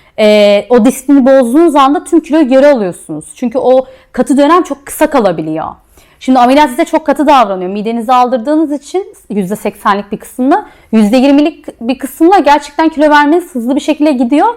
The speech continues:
Ama alım süreci geri bir daha gelmiyor. O yüzden rahat ediyorsunuz. Ameliyatın en büyük noktası bu.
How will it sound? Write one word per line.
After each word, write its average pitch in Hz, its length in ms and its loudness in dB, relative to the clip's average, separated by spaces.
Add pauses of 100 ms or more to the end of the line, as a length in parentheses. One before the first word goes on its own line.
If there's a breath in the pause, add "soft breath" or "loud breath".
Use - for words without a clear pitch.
(420 soft breath)
Ama 285 300 2
alım 294 340 2
süreci 277 420 -2
geri 277 200 0
bir 247 80 0
daha 285 140 4
gelmiyor. 233 760 -2
O 233 100 0
yüzden 226 340 0
rahat 170 260 -2
ediyorsunuz. 170 400 -12
Ameliyatın 214 440 -6
en 240 220 -4
büyük 190 240 -10
noktası 202 440 -8
bu. 247 300 0